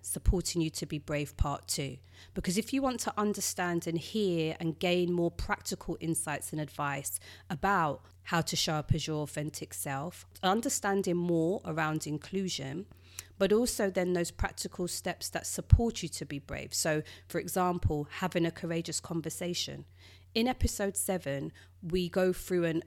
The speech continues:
courageous conversations checklist, and there's also a role play that can really help you, both from the perspective as a member of the team wanting to speak to your manager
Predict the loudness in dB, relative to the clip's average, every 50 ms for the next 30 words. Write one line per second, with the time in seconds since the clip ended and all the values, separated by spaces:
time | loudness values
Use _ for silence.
0 | -6 -6 -4 0 2 2 2 2 0 -4 -4 -4 -2 -2 -2 -2 -2 -6 -4 -4
1 | -4 -2 -2 -4 -4 -4 -4 -6 -4 -4 -4 -6 -6 -8 -8 -4 -4 -4 -4 -6
2 | -10 -14 -14 -8 0 2 2 2 2 0 0 0 0 0 0 0 -2 -2 -2 -2
3 | -4 -4 -4 -4 -2 -2 -2 -2 -2 -6 -10 -12 -10 -10 -10 -12 -14 -18 -20 -20
4 | -20 -20 -10 -10 -10 -8 -6 -4 -4 -2 0 0 -2 0 0 -2 -2 0 -2 -2
5 | -2 -4 -6 -6 -2 0 0 0 0 0 -2 -2 -2 -2 0 2 0 0 0 0
6 | -4 -6 -6 -6 -6 -6 -6 -6 -6 -4 -4 -2 0 0 -2 -4 -6 -6 -4 0
7 | 2 2 2 2 0 -2 -2 -4 -6 -6 -10 -16 -12 -12 -6 -2 0 0 0 0
8 | -2 -4 -6 -16 -20 -20 -20 -8 0 4 4 4 4 2 0 -2 -2 0 -2 -4
9 | -4 0 -2 -2 -2 -2 -6 0 0 2 2 2 0 0 -2 -4 -4 -4 -4 -4
10 | -4 -4